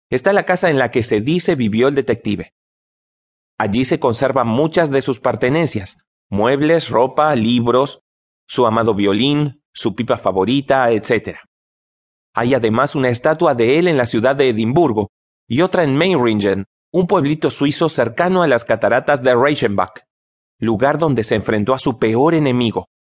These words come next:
el malvado profesor Moriarty, en un relato titulado El problema final.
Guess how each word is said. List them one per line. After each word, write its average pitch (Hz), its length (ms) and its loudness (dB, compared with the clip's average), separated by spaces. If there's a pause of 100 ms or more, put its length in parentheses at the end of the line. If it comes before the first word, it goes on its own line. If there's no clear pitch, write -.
(120)
el 120 140 0
malvado 135 420 0
profesor 135 400 -2
Moriarty, 139 840 0
en 123 160 0
un 175 140 2
relato 139 400 0
titulado 120 640 0
El 107 220 -2
problema 113 520 0
final. 113 420 -4